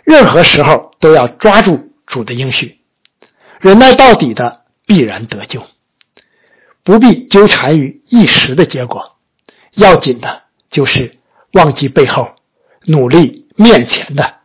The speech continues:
向着标杆直跑。最后，我们以使徒保罗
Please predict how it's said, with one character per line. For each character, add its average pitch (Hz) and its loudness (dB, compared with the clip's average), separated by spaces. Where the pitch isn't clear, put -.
向 135 -2
着 - -20
标 208 2
杆 202 0
直 - -8
跑。 - -8
最 156 -2
后， 143 -2
我 170 0
们 190 4
以 196 4
使 - 0
徒 175 -2
保 151 2
罗 131 -4